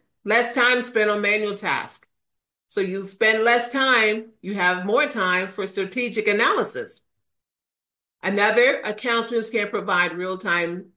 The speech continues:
insights for better business decisions and also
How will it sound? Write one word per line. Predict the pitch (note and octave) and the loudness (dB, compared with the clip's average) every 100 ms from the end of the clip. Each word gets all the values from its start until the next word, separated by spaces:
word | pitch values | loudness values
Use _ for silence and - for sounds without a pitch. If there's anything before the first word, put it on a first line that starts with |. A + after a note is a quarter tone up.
| - | -6
insights | E3 F#3 - G#3+ A3+ A#3 | -2 -2 2 4 4 2
for | - E3 D3+ D3 - _ _ - | 0 0 2 -2 -10 _ _ 0
better | D#3+ E3 | 2 2
business | C#3 D#3+ F3 G3+ G#3 | 2 0 0 -2 -2
decisions | B3 A#3 B3 A#3 B3+ C4 C4+ - _ _ _ _ _ - | -4 -2 0 0 0 -2 -4 -12 _ _ _ _ _ -4
and | A#3+ A#3+ | 0 2
also | - - - - G#3+ F#3+ F#3 F#3+ - | 4 2 2 2 4 4 4 -2 -4